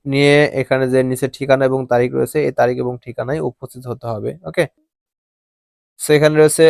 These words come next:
রংপুর, আহ, এখানে ঠিকানা রয়েছে, ঠিকানায়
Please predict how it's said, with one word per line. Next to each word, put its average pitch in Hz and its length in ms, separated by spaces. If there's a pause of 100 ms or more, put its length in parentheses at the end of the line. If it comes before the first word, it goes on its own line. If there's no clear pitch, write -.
রংপুর, 135 760 (120)
আহ, 120 300
এখানে 120 340
ঠিকানা 127 340
রয়েছে, 127 260
ঠিকানায় 131 440